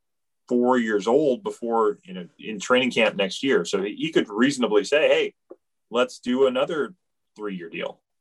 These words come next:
And the, <laughs> the numbers keep going up with, uh, the T V contracts coming into it. So he has said, "I don't care about the long-term security. I am going to take the short-term leverage and I'm going to use it to my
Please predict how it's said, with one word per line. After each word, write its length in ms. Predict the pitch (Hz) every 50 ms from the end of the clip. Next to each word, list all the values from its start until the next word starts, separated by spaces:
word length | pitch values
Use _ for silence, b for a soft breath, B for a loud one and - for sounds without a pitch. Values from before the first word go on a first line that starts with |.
| _ - 104
And 400 | 98 95 95 92 90 90 87 - _ _ _
the, 180 | - 107 101 - -
<laughs> 40 | -
the 140 | 110 107
numbers 440 | 110 104 107 113 110 110 113 107 -
keep 180 | - 113 98 -
going 240 | 110 107 107 104 101
up 200 | 101 104 101 - _ _ _ _ _ _ _ _ _ _
with, 280 | 101 104 98 95 - _ _
uh, 360 | 101 95 90 87 87 87 80 -
the 60 | - 92
T 120 | - 113
V 160 | 104 107 101
contracts 420 | - - 107 104 95 104 95 92 -
coming 220 | - 101 101 95
into 260 | 95 90 85 92 90
it. 120 | 90 - -
So 320 | - - 98 92 87 - _ _ _ _ _ _ _ _ _ _
he 180 | - 160 175 175
has 240 | 170 147 135 131 -
said, 480 | - - 151 143 139 135 131 127 - - _ _
"I 100 | 104 123
don't 180 | 139 147 147 143
care 100 | 151 147
about 140 | 139 139 135
the 60 | 110
long-term 360 | 107 113 117 113 98 - 101
security. 580 | - - - - 151 160 160 160 165 170 170 _ _ _ _ _
I 160 | 107 110 117
am 160 | 117 120 117 113
going 320 | 110 110 110 110 113 98
to 120 | - 107 92
take 380 | - - 117 113 110 - - -
the 100 | 196 -
short-term 580 | - - - 113 101 90 - - 98 92 87
leverage 480 | 90 95 98 92 95 92 87 - - - -
and 120 | 92 92 92
I'm 200 | 92 101 98 98
going 140 | 95 95
to 120 | 92 101 95
use 340 | 90 90 113 156 170 - 107
it 200 | 98 95 - _ _ _ _ _ _ _ _ _ _
to 100 | - 120
my 440 | 117 117 117 127 135 135 135 131